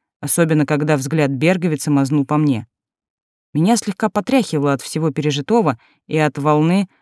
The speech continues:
раздражения, поднимающейся внутри. Искренне хотелось взять браслет со стола и убраться отсюда подальше.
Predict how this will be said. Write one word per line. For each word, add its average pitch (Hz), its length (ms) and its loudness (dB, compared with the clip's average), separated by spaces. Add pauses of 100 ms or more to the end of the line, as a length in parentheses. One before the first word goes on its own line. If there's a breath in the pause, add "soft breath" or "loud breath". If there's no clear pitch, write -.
раздражения, 180 800 2
поднимающейся 135 840 0
внутри. 151 460 -2 (680)
Искренне 151 460 2
хотелось 147 440 0
взять 135 280 -2
браслет 143 360 -2
со 135 120 -2
стола 160 280 0
и 147 60 0
убраться 135 380 -4
отсюда 131 280 -4
подальше. 127 480 -6